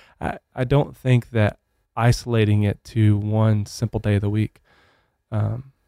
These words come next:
is what we have to do. I think that we can go further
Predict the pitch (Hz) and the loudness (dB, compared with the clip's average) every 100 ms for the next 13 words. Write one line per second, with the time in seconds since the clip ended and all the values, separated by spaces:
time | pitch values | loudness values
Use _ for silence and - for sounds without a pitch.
0 | _ _ _ _ 117 - 113 107 - - | _ _ _ _ -12 -4 -2 -2 -4 -8
1 | - 120 113 117 104 101 143 - 107 - | -14 -8 0 0 0 -2 -4 -4 -6 -6
2 | 104 101 104 117 - _ _ _ - - | -4 -2 -2 -4 -14 _ _ _ -12 0
3 | 120 110 - | 0 0 -4